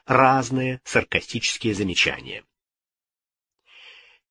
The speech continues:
К личному столу короля допускались только его фавориты со своими дамами. Слуги стояли у входа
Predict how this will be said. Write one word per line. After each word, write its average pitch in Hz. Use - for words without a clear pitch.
К -
личному 170
столу 151
короля 151
допускались 139
только 165
его 131
фавориты 101
со -
своими 98
дамами. 78
Слуги 104
стояли 98
у 101
входа 107